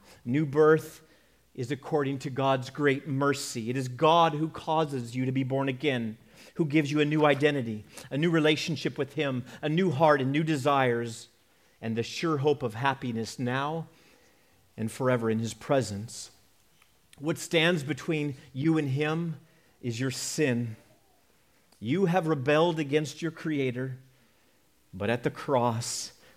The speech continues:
Christ secured the salvation for sinners. He died the death that you deserved because of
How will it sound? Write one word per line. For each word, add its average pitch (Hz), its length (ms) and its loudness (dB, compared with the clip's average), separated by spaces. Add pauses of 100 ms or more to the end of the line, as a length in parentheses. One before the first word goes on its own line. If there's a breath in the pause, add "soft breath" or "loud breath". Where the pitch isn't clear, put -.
Christ - 800 -4
secured 110 600 -2
the 101 80 -6
salvation 104 680 0
for 104 180 -6
sinners. 98 680 -6 (640 soft breath)
He - 160 -8
died 147 400 6
the 147 60 -2
death 135 360 -2
that 131 80 -12
you 131 220 -4
deserved 156 720 0 (640 soft breath)
because 113 460 -6
of 110 340 -4